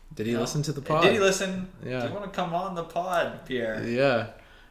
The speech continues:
Speaker 1: That's a good point. Maybe it's time to, to reach back
Speaker 2: He's
Speaker 1: out
Speaker 2: not with
Speaker 1: again.
Speaker 2: the Ottawa Senators anymore. I don't know what he's doing, actually. Might be back,
Speaker 1: I have
Speaker 2: be
Speaker 1: no idea.
Speaker 2: between the benches.
Speaker 1: I haven't watched a single hockey game in entirety this year.
Speaker 2: Yeah, you're not much of a fan.
Speaker 1: Yeah.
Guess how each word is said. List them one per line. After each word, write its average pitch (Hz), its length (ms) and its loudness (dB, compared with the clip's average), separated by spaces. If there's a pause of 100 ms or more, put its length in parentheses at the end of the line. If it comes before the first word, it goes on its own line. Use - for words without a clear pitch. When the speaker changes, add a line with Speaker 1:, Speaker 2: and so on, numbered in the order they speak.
(100)
Speaker 1:
That's 156 160 -6
a 294 60 0
good 285 180 -2
point. 190 280 4
Maybe 135 220 2
it's 151 200 6
time 131 360 -2
to, 123 360 0
to 120 120 -6
reach 120 240 -4
back 120 140 2
Speaker 2:
He's 117 140 0
Speaker 1:
out 127 160 6
Speaker 2:
not - 80 4
with 196 100 2
Speaker 1:
again. 190 120 2
Speaker 2:
the 170 60 8
Ottawa 160 260 6
Senators 135 580 -2
anymore. 101 460 -10 (260)
I 117 100 -2
don't 170 140 0
know 151 140 -4
what 127 120 2
he's 131 160 -6
doing, 104 240 -12
actually. 107 400 -12 (360)
Might 117 160 -10
be 117 140 -6
back, 107 380 -8
Speaker 1:
I 104 120 -2
have 107 100 -2
Speaker 2:
be 117 80 0
Speaker 1:
no 107 120 -2
idea. 101 180 -2
Speaker 2:
between 117 260 -4
the 104 60 -8
benches. 107 400 -10
Speaker 1:
I 110 100 0
haven't 143 260 6
watched 131 220 4
a 127 60 2
single 120 320 0
hockey 110 260 0
game 104 560 -2
in 110 80 -6
entirety 104 560 -2
this 90 240 -8
year. 98 260 -4
Speaker 2:
Yeah, 127 160 0
you're 131 160 4
not 156 160 -2
much 147 200 -6
of 120 60 -16
a 104 60 -14
fan. 98 340 -10 (280)
Speaker 1:
Yeah. 90 240 -8